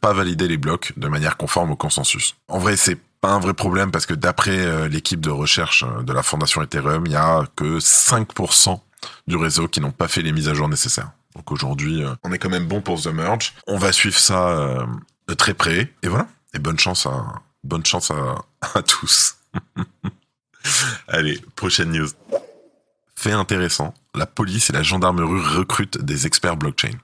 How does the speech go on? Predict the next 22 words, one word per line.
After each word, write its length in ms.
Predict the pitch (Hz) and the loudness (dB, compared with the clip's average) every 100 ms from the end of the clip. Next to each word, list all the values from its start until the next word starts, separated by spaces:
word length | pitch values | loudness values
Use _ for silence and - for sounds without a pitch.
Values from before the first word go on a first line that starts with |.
| _ | _
Le 60 | 85 | 2
site 240 | - 92 | 2 4
web 200 | 107 92 - | 2 0 -4
Bourse 380 | 82 71 113 - | -4 -2 2 2
Emploi 260 | 92 95 82 | 2 -2 -2
Public, 460 | 80 73 120 - - - | -2 -2 -2 -6 -8 -10
donc 200 | 67 - | -6 0
c'est 220 | - - | 2 2
le, 440 | 73 67 64 60 57 | -2 -2 -2 -4 -2
c'est 140 | - | 0
le 100 | 73 | 2
site 220 | - 98 | 2 2
qui 100 | - | 0
recense 420 | 76 73 - 87 | 0 4 4 2
les 220 | - 71 90 | 0 0 0
offres 280 | 87 - 71 | 0 -2 -4
d'emploi 420 | 64 82 - 87 | -2 -4 -2 -2
de 80 | 76 | 0
l'État, 400 | 67 65 82 117 - | -2 0 0 0 -4
il 240 | 78 73 | -4 0
a 60 | 76 | 0
vu 240 | 71 98 | 0 -2